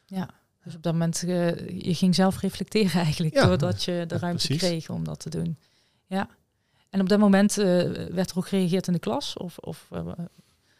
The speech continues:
Speaker 2: Nee, nee. Ik denk dat wij een klein klasje hadden en iedereen was echt op zichzelf. En je had natuurlijk al met mensen wie je goed om kon gaan. Maar niemand was daar echt, ja, op, op elkaar aan het
Speaker 1: Nee.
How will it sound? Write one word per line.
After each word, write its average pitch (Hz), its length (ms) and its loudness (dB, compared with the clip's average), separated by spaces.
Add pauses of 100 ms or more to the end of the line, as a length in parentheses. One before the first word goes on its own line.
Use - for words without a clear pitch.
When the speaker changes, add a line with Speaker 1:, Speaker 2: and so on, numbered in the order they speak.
(200)
Speaker 2:
Nee, 151 720 6
nee. 107 300 0
Ik 104 80 -2
denk 117 140 2
dat 113 180 0
wij 117 240 2
een 107 320 -4
klein 120 240 -2
klasje 110 380 -2
hadden 98 200 -4
en 92 60 -6
iedereen 101 220 -8
was 95 160 -8
echt - 160 -10
op - 100 -10
zichzelf. 101 640 -2
En - 220 -10
je 127 60 -16
had 104 100 -16
natuurlijk 107 280 -16
al 98 60 -4
met 98 160 -6
mensen 107 280 -6
wie 101 120 4
je 95 60 4
goed 107 180 2
om 110 180 2
kon 98 220 0
gaan. 95 220 -2 (640)
Maar - 140 -20
niemand 104 240 2
was 101 180 -2
daar 104 160 -4
echt, - 400 -12 (320)
ja, 101 300 -20 (640)
op, - 240 -20
op 110 160 -12
elkaar 107 480 0
aan 101 100 -4
het - 300 -10 (360)
Speaker 1:
Nee. 160 160 -8